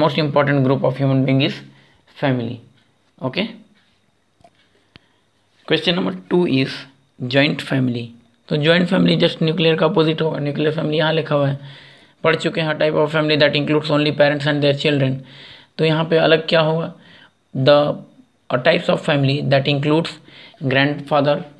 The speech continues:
grandmother, uncle, aunt, father, mother, their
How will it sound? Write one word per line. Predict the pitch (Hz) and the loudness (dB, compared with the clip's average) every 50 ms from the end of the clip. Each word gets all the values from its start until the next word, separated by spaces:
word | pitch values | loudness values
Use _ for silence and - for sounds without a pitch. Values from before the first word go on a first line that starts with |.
| - - 127 | -12 -10 -4
grandmother, | 123 127 131 139 139 139 135 127 139 139 147 175 - - - 131 131 | -2 0 2 2 4 4 4 2 2 0 0 -4 -8 -10 -6 -2 -2
uncle, | 131 131 135 - 139 139 139 143 - - - - _ - - 131 131 | -2 -2 0 0 0 0 0 -2 -6 -10 -18 -20 _ -8 -4 -2 0
aunt, | 135 143 139 135 - - - - _ _ _ _ - | 0 -2 -2 -6 -10 -14 -20 -20 _ _ _ _ -4
father, | 147 135 131 127 139 135 139 135 135 - - - _ - | -2 0 0 2 2 2 2 0 -2 -8 -16 -14 _ -4
mother, | 123 127 131 131 131 135 135 135 139 139 - - 135 120 | 0 0 2 2 4 4 2 2 0 -4 -8 -6 -4 -2
their | 123 120 | -2 -2